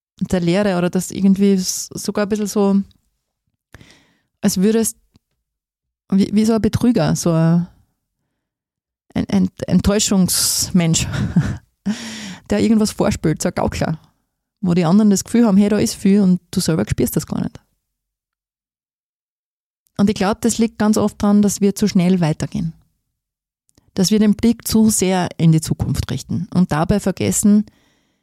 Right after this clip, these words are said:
das, was wir grad geschafft haben, das, was grad jetzt ist, zu würdigen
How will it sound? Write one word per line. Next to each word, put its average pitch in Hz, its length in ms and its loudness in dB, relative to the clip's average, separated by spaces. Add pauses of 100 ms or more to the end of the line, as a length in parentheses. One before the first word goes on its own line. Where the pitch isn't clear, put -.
(240)
das, 185 220 -2
was 196 160 0
wir 180 100 0
grad - 240 -4
geschafft - 380 -4
haben, 165 240 -2 (840)
das, 196 220 -2
was 202 220 -4
grad 185 340 -2
jetzt 185 360 -2
ist, - 360 -2
zu 165 160 -4
würdigen 151 400 -2